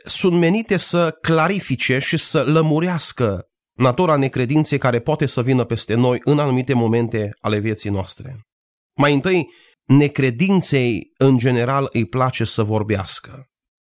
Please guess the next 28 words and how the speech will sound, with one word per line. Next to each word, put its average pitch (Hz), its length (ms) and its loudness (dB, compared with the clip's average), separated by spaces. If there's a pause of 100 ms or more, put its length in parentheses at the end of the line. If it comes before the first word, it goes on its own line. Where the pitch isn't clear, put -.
(160)
Și 139 120 -4
David 165 320 0
spune: 139 480 0 (340)
„Ziceam.” 120 840 -4 (600)
Cred 254 240 0
că 185 460 0 (340)
ar 151 180 0
fi 214 160 -2
mult 220 240 2
mai 190 160 2
înțelept 160 800 -2 (240)
ca 143 260 0
în 156 140 4
momentul 156 540 2
acela 165 360 0
în 151 80 0
care 139 360 0
vine 165 320 2
peste 135 320 -2
noi 147 420 2
o 120 120 -2
stare 139 400 0
de 117 320 0
îndoială, 113 720 0
o 127 100 -4
stare 123 260 0
de 113 80 2
necredință, 107 960 -2